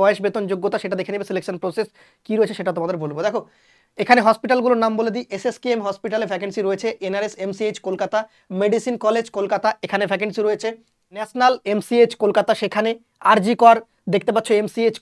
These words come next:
কলকাতা, মেডিকেল কলেজ হসপিটাল যেটাকে বলে, হ্যাঁ, আর দেখতে পাচ্ছ আইডি and বিজি কলকাতা। ওকে, তোমরা দেখতে পাচ্ছ বিসি রয়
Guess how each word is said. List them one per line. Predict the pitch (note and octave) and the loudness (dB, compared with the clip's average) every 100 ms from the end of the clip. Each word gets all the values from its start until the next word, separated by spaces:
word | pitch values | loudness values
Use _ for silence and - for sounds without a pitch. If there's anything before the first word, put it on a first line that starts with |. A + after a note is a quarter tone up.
| G#3 | -2
কলকাতা, | G3+ G#3+ | 0 0
মেডিকেল | G#3+ A3 G#3+ A#3+ A3+ | 4 4 4 2 4
কলেজ | A3+ A3 | 0 0
হসপিটাল | F#3+ - E3+ D#3 | -4 -4 -4 -4
যেটাকে | E3+ E3 D3 | -2 -4 -4
বলে, | F#3 | 4
হ্যাঁ, | A#3+ - _ _ _ _ | 4 2 _ _ _ _
আর | G3 | 0
দেখতে | G#3 - | 2 2
পাচ্ছ | A3 A#3 - G3+ | 0 0 4 6
আইডি | A3 A#3+ G#3 | 6 4 0
and | G#3 E3+ | 0 0
বিজি | F#3+ G#3 - | 0 -2 -2
কলকাতা। | G3 G3+ A3 A3 _ - | 0 0 0 -2 _ -10
ওকে, | F#3 A#3+ D#3+ _ _ _ _ - | 0 0 0 _ _ _ _ -10
তোমরা | G#3+ A3 | -2 -2
দেখতে | A3+ A#3+ | 0 -2
পাচ্ছ | B3 G3+ | 0 0
বিসি | G#3+ - B3 | 0 0 4
রয় | A#3+ A#3+ | 6 6